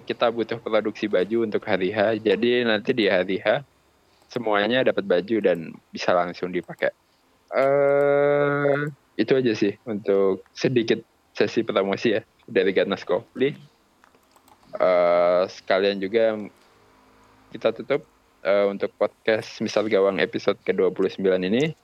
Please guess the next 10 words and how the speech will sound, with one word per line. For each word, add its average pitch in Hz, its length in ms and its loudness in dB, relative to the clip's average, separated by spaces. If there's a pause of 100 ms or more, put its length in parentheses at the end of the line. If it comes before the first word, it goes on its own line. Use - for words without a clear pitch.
(340)
Eh, 95 800 4
s-, - 800 -14
apa - 240 0
ya, 101 180 4 (300)
sukses - 720 -2
untuk 98 560 0 (400)
pilihannya 120 560 2
di 117 100 0
game 95 220 0
week 92 160 -4